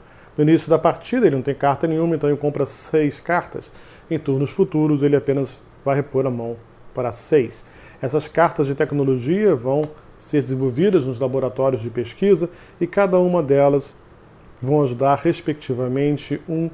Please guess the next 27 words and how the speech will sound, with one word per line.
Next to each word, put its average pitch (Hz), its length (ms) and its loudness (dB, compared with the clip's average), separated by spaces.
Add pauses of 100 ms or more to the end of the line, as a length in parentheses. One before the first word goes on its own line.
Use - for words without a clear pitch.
(360)
dos 131 240 0 (160)
setores 139 840 2
da 131 160 0
nossa 127 560 -4 (400)
missão. 135 600 -2 (440)
Algumas 139 420 2
irão 139 240 2
para 127 180 -2
o - 20 -2
comandante, 135 800 2
outro 135 320 4
para, 131 220 -2
outras 139 240 0
para 131 160 -2
o 127 40 -6
capitão, 160 600 0 (300)
outras 147 360 4
ainda 131 400 0
para 131 280 -2
o 131 40 2
chefe 131 280 -4
de 127 80 -4
comunicações 135 720 -4
e 156 40 2
algumas 139 480 -2 (260)
ficarão 135 600 -4
aqui 127 380 -6